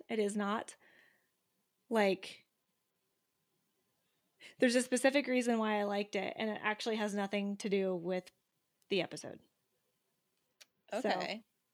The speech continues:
Speaker 1: it probably doesn't help you at all, but just know
Speaker 2: No.
Speaker 1: that this is kind of, like, an off-the-wall one for me.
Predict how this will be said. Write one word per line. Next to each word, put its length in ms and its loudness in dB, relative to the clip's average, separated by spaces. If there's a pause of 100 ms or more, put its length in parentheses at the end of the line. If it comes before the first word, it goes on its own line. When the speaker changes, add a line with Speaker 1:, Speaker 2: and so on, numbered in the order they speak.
Speaker 1:
it 120 -2
probably 260 6
doesn't 240 2
help 180 -2
you 120 -4
at 100 -2
all, 300 -6
but 120 -4
just 200 -2
know 180 8
Speaker 2:
No. 60 8
Speaker 1:
that 140 2
this 160 4
is 120 -2
kind 280 -2
of, 120 -4
like, 220 -2
an 120 -4
off-the-wall 600 -2
one 200 -6
for 120 -8
me. 280 -10